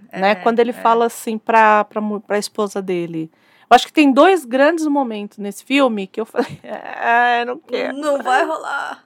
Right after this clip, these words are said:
Speaker 2: Não vai rolar. O primeiro é quando nem me incomodou essa coisa. Eu acho que, é,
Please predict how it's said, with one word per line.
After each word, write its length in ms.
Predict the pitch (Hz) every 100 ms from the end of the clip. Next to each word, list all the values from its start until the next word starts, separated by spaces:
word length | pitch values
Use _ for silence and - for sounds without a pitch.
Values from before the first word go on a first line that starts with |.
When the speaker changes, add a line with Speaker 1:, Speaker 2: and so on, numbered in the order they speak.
| -
Speaker 2:
Não 100 | -
vai 180 | - 160
rolar. 420 | - 294 262 247 - _ _ _ _ _ _ _ _ -
O 80 | 254
primeiro 840 | - 320 320 320 339 370 392 - -
é 240 | 269 269
quando 1400 | 269 _ 269 262 262 254 247 247 247 240 233 226 226 220
nem 240 | 254 294 508
me 80 | 508
incomodou 800 | 480 - 403 381 226 240 226 208
essa 240 | 196 214
coisa. 320 | - 220 214
Eu 80 | 240
acho 240 | 262 277
que, 320 | - 320 311 269 _ _ _ _ - -
é, 340 | - 220 220